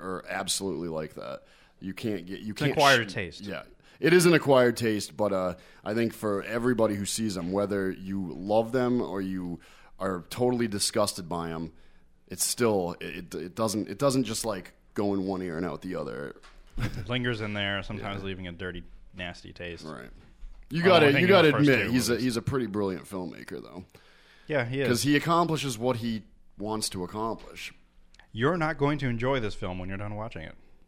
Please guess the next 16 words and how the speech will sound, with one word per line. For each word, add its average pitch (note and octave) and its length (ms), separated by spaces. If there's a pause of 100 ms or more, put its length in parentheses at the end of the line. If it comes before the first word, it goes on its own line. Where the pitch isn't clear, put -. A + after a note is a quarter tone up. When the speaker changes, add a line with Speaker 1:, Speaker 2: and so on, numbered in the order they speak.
(240)
Speaker 1:
I G#2 160
told A#2 220
you G2 40
the F#2+ 60
first A2 220
time G#2+ 120
I A2 100
saw, G2+ 440
and, G2 260 (760)
uh, F#2 240
um, D#2+ 240 (760)
Requiem A2 400
for F#2 140
a E2+ 40
Dream, F2 440 (640)
like, G2 360